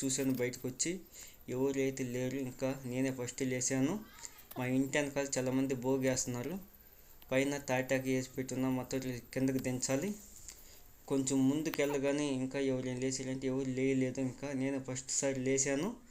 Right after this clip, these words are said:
ఇట్లా కొంచెం ముందుకు వెళ్ళిన పాట ఈ మెయిన్ రోడ్లో ఎవరైనా లేచున్నారు అనుకుంటే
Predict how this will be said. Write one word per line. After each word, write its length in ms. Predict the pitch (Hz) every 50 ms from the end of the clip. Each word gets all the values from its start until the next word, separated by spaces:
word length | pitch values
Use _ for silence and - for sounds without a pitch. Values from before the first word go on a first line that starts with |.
| - - - - - - - - - - - - - - - - - - - - - - -
ఇట్లా 180 | 135 - 143
కొంచెం 380 | 135 135 135 127 123 123 123 127
ముందుకు 220 | 131 135 135 131
వెళ్ళిన 200 | 135 135 131 131
పాట 280 | 127 131 131 131 131 - 139 147 147 - - - - - - - - - - - - - - - -
ఈ 320 | 135 139 143 139 131 139 135 135 127 127
మెయిన్ 320 | 127 131 135 147 147 139
రోడ్లో 580 | 143 143 139 135 135 135 135 135 135 135 135 131 135
ఎవరైనా 560 | 135 127 127 131 127 127 127 123 123 123 120 -
లేచున్నారు 580 | 127 127 135 135 135 - 139 135 131 131 127
అనుకుంటే 400 | 127 123 120 - 135 131 - -